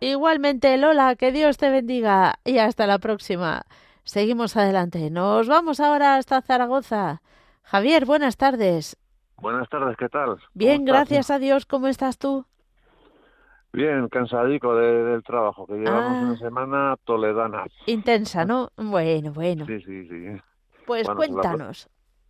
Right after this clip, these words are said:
Speaker 2: se lo ofrecemos igualmente al Señor.
Speaker 1: Muy
Speaker 2: También.
Speaker 1: bien, así debe ser. <laughs>
Speaker 2: Bueno, pues pedir, darle gracias al Señor por las cosas buenas que me da. Y bueno, pues, eh, pedir que me, que me lleve por su camino, porque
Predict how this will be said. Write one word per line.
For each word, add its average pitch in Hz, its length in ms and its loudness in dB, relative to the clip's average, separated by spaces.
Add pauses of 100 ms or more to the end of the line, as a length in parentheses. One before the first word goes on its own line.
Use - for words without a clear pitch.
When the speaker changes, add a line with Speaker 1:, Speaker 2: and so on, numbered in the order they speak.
(120)
Speaker 2:
se - 80 -6
lo 104 100 0
ofrecemos 104 480 -4
igualmente 107 520 -2
al 92 80 -6
Señor. 92 260 -12 (140)
Speaker 1:
Muy 247 380 0
Speaker 2:
También. 190 60 -4 (180)
Speaker 1:
bien, 143 60 -16 (120)
así 214 300 -4
debe 208 200 2
ser. - 240 -8 (300)
<laughs> 196 420 -8
Speaker 2:
Bueno, 117 280 -4
pues 101 300 -2 (440)
pedir, 104 280 -2 (300)
darle 101 300 -2
gracias 104 340 -4
al 104 140 -8
Señor 104 340 -4
por 92 180 -6
las 95 140 -6
cosas 101 340 -6
buenas 98 420 -6 (220)
que 101 100 -6
me 101 140 -6
da. 117 240 -2 (1200)
Y 101 120 -4
bueno, 135 360 0
pues, 101 300 -2 (420)
eh, - 240 -14
pedir 90 360 -10
que - 120 -6
me, 95 540 -8
que - 160 -14
me 85 160 -12
lleve 87 300 -6
por - 180 -12
su 92 120 -18
camino, 92 460 -8
porque 85 680 -10